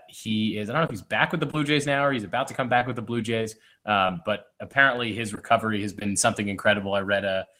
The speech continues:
an interesting article on Grantland the other day about it that I would recommend people check out. I know it was linked on the forum. Um, Marcus Stroman seems like a, a, a great kid and a great ambassador for Duke,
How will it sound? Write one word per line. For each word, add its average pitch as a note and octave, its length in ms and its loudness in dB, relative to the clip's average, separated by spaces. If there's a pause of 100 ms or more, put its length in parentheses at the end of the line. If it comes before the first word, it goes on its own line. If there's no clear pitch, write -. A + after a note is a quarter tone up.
(200)
an A2 80 -4
interesting G#2+ 360 -4
article G2+ 300 0
on F2+ 140 -4
Grantland G#2 380 -2
the A2+ 80 2
other A#2 140 2
day A#2 180 -2
about A2+ 220 -2
it B2 100 -4
that A#2+ 80 -4
I A#2 80 0
would A2+ 120 -6
recommend A#2 460 -8 (140)
people A#2+ 200 -4
check A#2+ 240 4
out. A#2 140 10
I G#2+ 60 8
know G#2 160 4
it G2+ 40 0
was G2+ 140 -6
linked G2+ 200 -4
on G2+ 80 -2
the F#2 60 -2
forum. G2+ 380 0 (360)
Um, F#2+ 480 4 (720)
Marcus G#2+ 360 2
Stroman G2 560 -4
seems G2 260 -4
like G2+ 200 0
a, F#2 220 0 (180)
a, F#2+ 160 0 (200)
a G#2+ 80 -6
great G2+ 280 -6
kid G#2 200 2
and G2+ 100 -2
a F#2 40 -8
great F#2+ 200 -4
ambassador F#2+ 440 -2
for F#2+ 120 -10
Duke, F#2 300 -10